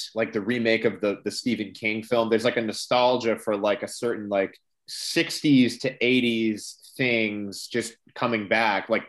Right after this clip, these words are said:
those Flintstone graphic novels, like, they're definitely not for kids, but they take something that's so chintzy and simple, you know <laughs> what I mean, from, from television, and they just, like, they, they, they blow it up.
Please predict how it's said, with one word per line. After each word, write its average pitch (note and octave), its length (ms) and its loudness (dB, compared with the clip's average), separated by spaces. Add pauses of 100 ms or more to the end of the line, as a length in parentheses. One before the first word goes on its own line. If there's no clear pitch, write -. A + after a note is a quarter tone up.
those C3 240 4
Flintstone C#3 640 2
graphic G#2+ 360 -2
novels, G2+ 340 -4
like, G2+ 140 -6
they're G#2+ 120 -6
definitely A2+ 280 2
not G2 160 0
for - 80 -12
kids, G2 540 0 (320)
but A#2+ 120 0
they B2 120 6
take C#3+ 260 2
something C#3 360 2
that's A2 240 0
so B2 600 4 (280)
chintzy E3+ 520 0
and B2 100 0
simple, F#3+ 580 0
you C#3 120 2
know C#3+ 180 6
<laughs> - 0 -
what D3 180 4
I F3 60 4
mean, C#3+ 320 2
from, B2+ 300 0
from A#2+ 180 -4
television, A#2+ 640 -2 (380)
and B2+ 160 2
they B2 140 6
just, A2+ 480 0 (220)
like, A2 240 2
they, A#2 160 2
they, A2 200 0
they A2 120 4
blow A2+ 300 6
it G#2+ 80 2
up. G#2+ 220 2